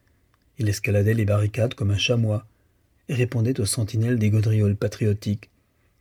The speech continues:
Ils entendirent, à la lueur des torches, proclamer le gouvernement provisoire. Enfin, à minuit, Frédéric, brisé de fatigue, regagna sa maison. «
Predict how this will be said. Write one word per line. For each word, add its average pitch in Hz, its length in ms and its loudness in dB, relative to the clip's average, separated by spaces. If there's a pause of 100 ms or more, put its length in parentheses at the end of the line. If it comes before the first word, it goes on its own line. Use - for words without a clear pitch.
(320)
Ils 127 200 0
entendirent, 131 600 4
à 120 80 -4
la 110 120 0
lueur 120 260 2
des 101 140 0
torches, - 500 -10 (360)
proclamer 123 460 0
le 120 120 4
gouvernement 113 520 2
provisoire. 107 680 0 (400)
Enfin, 113 520 -2
à 123 100 -4
minuit, 113 480 4 (320)
Frédéric, 107 680 -2
brisé 117 420 2
de 117 120 -2
fatigue, 117 560 -4 (200)
regagna 113 500 2
sa 98 160 -2
maison. « 98 420 2